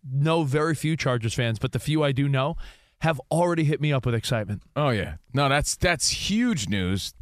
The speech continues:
Speaker 2: Dan Byer with the breaking news here on Fox Sports Radio. Changes everything here in L A, too. Gives you more reason to wanna go. Like you said, empty seats all the time. So, congratulations,
Speaker 1: Guy's
Speaker 2: Jim
Speaker 1: a,
Speaker 2: Harbaugh.
Speaker 1: guy's a, guy's a winner by nature.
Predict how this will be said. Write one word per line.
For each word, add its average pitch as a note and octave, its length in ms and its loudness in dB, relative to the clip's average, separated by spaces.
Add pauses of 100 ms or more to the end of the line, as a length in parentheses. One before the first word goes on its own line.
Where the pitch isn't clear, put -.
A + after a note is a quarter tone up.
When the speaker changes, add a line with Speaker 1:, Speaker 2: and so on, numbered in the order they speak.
(120)
Speaker 2:
Dan B2 240 2
Byer G#2+ 340 2
with G2+ 120 0
the G2 60 0
breaking F#2+ 380 0
news F#2 260 0
here F#2 180 2
on E2+ 280 0 (340)
Fox G2 340 -2
Sports G2 260 -2
Radio. G2 200 2
Changes D3+ 340 0
everything B2 320 0
here F2+ 120 0
in E2+ 60 0
L E2 160 0
A, F#2 140 -2
too. F#2 260 -2 (840)
Gives A2+ 200 0
you A#2 180 2
more A#2 220 0
reason B2 280 2
to A#2 80 2
wanna A#2 240 0
go. B2 320 0 (680)
Like G#2 80 -2
you F#3 120 0
said, F#2+ 240 0
empty C3 240 0
seats D3 340 0
all C#3 100 2
the A2 100 -2
time. C#3 440 0 (1000)
So, A2+ 580 0
congratulations, B2+ 1040 0 (140)
Speaker 1:
Guy's B2+ 260 2
Speaker 2:
Jim A#2+ 100 2
Speaker 1:
a, A#2 40 2
Speaker 2:
Harbaugh. C#3+ 140 2
Speaker 1:
guy's E3+ 240 2
a, F3 60 -2
guy's D#3+ 220 0
a F3 60 2
winner D3 480 0
by D3 240 2
nature. C#3+ 420 -2